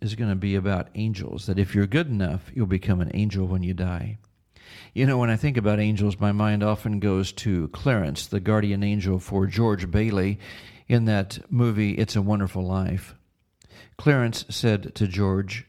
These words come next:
quote, "Strange, isn't it? Each man's life touches so many other lives. When he isn't around, he leaves an awful hole, doesn't he?" End quote. George's daughter Zuzu says,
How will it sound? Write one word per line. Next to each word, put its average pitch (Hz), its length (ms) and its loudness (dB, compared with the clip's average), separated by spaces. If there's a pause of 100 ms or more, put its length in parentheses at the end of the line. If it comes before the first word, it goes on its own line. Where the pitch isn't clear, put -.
quote, 101 280 -2
"Strange, 113 480 -2
isn't 95 300 0
it? - 180 -10 (380)
Each 143 260 0
man's 127 300 0
life 113 320 0
touches 104 360 -2
so 147 220 -2
many 127 260 0
other 95 240 0
lives. - 540 -4 (460)
When 117 160 2
he 113 100 2
isn't 131 240 -2
around, 101 420 0
he 110 120 0
leaves 104 320 -2
an 98 160 -4
awful 107 360 -2
hole, 92 360 0
doesn't 95 340 -2
he?" 90 280 -8 (120)
End 90 200 -6
quote. - 360 -8 (960)
George's 131 420 0
daughter 107 380 0
Zuzu 95 580 0
says, 92 560 -2